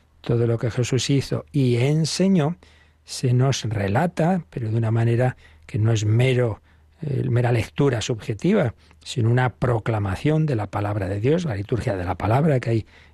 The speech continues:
en la misa y en los demás sacramentos, y, mm, di-, las diversas oraciones, que no son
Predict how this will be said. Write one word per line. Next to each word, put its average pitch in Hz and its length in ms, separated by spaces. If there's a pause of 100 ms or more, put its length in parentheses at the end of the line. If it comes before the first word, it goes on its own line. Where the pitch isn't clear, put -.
(120)
en 117 80
la 87 100
misa 123 340
y 101 80
en 98 100
los 95 180
demás 101 240
sacramentos, 170 760 (460)
y, 165 320 (300)
mm, 104 500
di-, 120 160 (220)
las 110 200
diversas 104 440
oraciones, 156 680
que 123 80
no 107 160
son 117 280